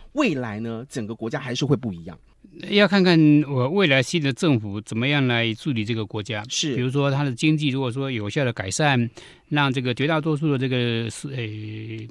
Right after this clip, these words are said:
Speaker 2: 目-，目前失业者，特别是年轻人能够找到好的工作，
Speaker 1: 嗯哼。
Speaker 2: 那么政治上保持稳定，诶，大家就相信说，诶，民主政治可以带来什么一个，一个，一个机会。
Speaker 1: 是。
Speaker 2: 而且什么，真的是有效来化解国内各种歧见，
Speaker 1: 嗯哼哼。
Speaker 2: 透过这民主这样一个过程。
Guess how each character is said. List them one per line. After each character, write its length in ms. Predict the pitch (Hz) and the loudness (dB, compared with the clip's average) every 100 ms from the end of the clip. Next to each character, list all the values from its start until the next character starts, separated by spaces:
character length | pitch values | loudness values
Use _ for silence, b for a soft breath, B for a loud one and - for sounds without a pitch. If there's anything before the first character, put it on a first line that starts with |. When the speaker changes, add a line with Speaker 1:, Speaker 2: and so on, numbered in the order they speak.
| - | -4
Speaker 2:
目-， 140 | 151 | 0
目 160 | 156 165 | 2 2
前 140 | 120 | 2
失 180 | 117 190 | 0 2
业 100 | 190 | 4
者， 180 | 143 107 | 2 0
特 100 | 143 | -2
别 80 | 135 | -2
是 120 | 135 | 0
年 120 | 120 | 0
轻 140 | 120 127 | 0 0
人 120 | 107 | 0
能 100 | 117 | -2
够 40 | |
找 140 | 131 107 | -2 -2
到 100 | 113 | -2
好 80 | 101 | -4
的 80 | |
工 220 | 110 160 170 | 0 0 4
作， 280 | 190 139 117 | 4 4 2
Speaker 1:
嗯 80 | 175 | 0
哼。 220 | 180 190 - | 0 -4 -6
Speaker 2:
那 120 | - | -6
么 60 | - | -2
政 160 | 175 | -2
治 120 | 156 | -2
上 140 | 147 147 | -2 0
保 160 | 113 | 0
持 80 | 107 | -2
稳 160 | 110 107 | -2 0
定， 240 | 143 123 117 | 2 0 0
诶， 160 | 180 b b _ - | -6 b b _ -6
大 140 | 143 | -2
家 80 | 135 | 0
就 80 | 131 | 0
相 180 | 135 | 0
信 140 | 131 127 | 2 0
说， 120 | 135 | 0
诶， 160 | 147 170 | 2 4
民 180 | 165 | 6
主 60 | 156 | 4
政 200 | 147 151 | 4 2
治 60 | 139 | 2
可 100 | 120 | 0
以 60 | |
带 140 | 139 120 | 0 0
来 120 | 104 | 0
什 100 | 98 | -4
么 140 | 90 B B B | -6 B B B
一 260 | 156 143 131 | -14 -6 -2
个， 100 | 127 | 0
一 200 | 120 127 | 0 -2
个， 80 | 123 | -2
一 100 | 123 | -4
个 80 | 117 | -2
机 220 | - 127 | 4 4
会。 240 | 127 87 - - | 4 0 -4 -12
Speaker 1:
是。 280 | - 160 113 | -6 -4 0
Speaker 2:
而 80 | 127 | 2
且 100 | 120 | 4
什 100 | 110 | 2
么， 80 | |
真 140 | 101 160 | 2 2
的 80 | 127 | 4
是 120 | 139 | 2
有 160 | 101 | 2
效 200 | 98 147 | 4 4
来 160 | 110 101 | 4 0
化 180 | 123 120 | 0 -2
解 140 | 98 | -2
国 160 | - 104 | -4 -2
内 100 | 113 | -2
各 120 | 117 | -2
种 100 | 98 | -6
歧 200 | 90 107 | -6 -6
见， 180 | 101 107 | -2 -2
Speaker 1:
嗯 40 | |
哼 20 | 90 | -2
哼。 60 | |
Speaker 2:
透 80 | 143 | 0
过 120 | 120 | 0
这 80 | 107 | 0
民 140 | 107 113 | 0 0
主 80 | |
这 120 | 101 117 | -2 -4
样 60 | |
一 20 | |
个 60 | 101 | -2
过 160 | - 156 | 2 2
程。 180 | 101 | 0